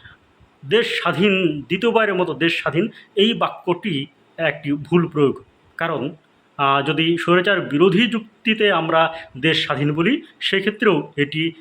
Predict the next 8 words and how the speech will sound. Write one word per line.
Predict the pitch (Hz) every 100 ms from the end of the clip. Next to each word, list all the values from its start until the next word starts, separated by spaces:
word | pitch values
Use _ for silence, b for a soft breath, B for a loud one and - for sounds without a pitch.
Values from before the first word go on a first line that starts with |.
| - 139
দ্বিতীয়বার | 123 180 226 202 175 156 131
নয়, | 151 131 120 -
এটি | 147 143
হবে | 160 151 151 151 _ _
তৃতীয়বারের | 240 240 247 240 226 190 180 156
মতো | 143 143
স্বাধীনতা। | 135 - 175 151 151 127 - b b -
অর্থাৎ | 160 160 151